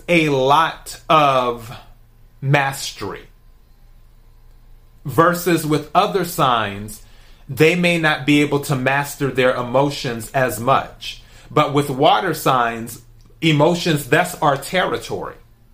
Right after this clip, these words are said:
So we may come across emotional to some people, but actually, we, it's our territory. We, we know when to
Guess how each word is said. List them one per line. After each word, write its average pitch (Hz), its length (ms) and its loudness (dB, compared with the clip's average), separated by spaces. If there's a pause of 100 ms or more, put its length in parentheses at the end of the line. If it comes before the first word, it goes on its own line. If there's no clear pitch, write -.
(880)
So 151 720 0 (720)
we 156 280 2
may 196 260 0
come 185 260 0
across 156 500 0
emotional 131 580 0
to 127 120 -2
some 139 220 0
people, 139 340 0
but 135 240 0
actually, 110 880 -4 (1200)
we, 196 920 -2 (1120)
it's 226 200 2
our 180 140 2
territory. 156 920 -2
We, 160 440 2
we 156 340 4
know 185 680 2 (420)
when 170 380 2
to 147 520 2